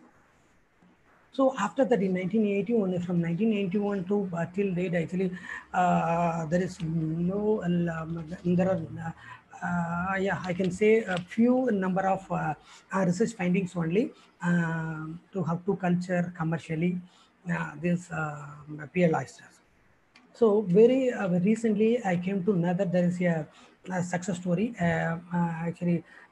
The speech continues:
uh, from Kerala. Uh, Mister Mathachan, Kasaragod, uh, Kerala. He has done marvelous work. Actually, it triggered, uh, uh, um, uh, uh, people, uh, actually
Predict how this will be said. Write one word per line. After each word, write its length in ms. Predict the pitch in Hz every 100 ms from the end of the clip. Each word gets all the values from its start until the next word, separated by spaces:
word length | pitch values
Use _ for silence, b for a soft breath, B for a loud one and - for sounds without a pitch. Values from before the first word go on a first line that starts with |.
| -
uh, 220 | 175 160
from 240 | - 180 156
Kerala. 560 | - 165 170 170 202 - _ - _ 180
Uh, 340 | 175 - 180
Mister 300 | 175 175 -
Mathachan, 600 | 170 180 185 196 202 196
Kasaragod, 600 | - 156 185 175 170 156
uh, 240 | 135 135 131
Kerala. 380 | 180 151 143 147
He 80 | 147
has 160 | 175 151
done 220 | 170 160 B B B -
marvelous 520 | 156 175 175 180 180
work. 200 | 185 175
Actually, 460 | 170 147 170 180 180
it 200 | 190 185
triggered, 540 | 202 190 247 233 214 - _ -
uh, 360 | 185 180 180 180 B B B -
uh, 560 | 185 170 165 160 165 156 -
um, 140 | 175 165
uh, 160 | 160 143 _ _ -
uh, 240 | 165 160 -
people, 480 | 196 185 202 196 180
uh, 460 | 180 175 165 170
actually 340 | 170 175 185